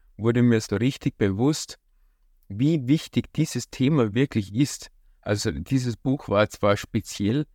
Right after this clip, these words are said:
für den Sportbereich, da es da nochmal extremer ist,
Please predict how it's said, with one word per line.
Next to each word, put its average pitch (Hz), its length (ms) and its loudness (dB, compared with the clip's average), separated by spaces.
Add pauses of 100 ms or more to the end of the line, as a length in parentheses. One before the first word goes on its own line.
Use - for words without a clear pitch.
(180)
für - 100 -2
den 101 180 2
Sportbereich, 92 920 -2 (500)
da 101 300 2
es - 440 -6
da 104 320 2
nochmal 117 360 2
extremer 104 680 -2
ist, 156 300 -6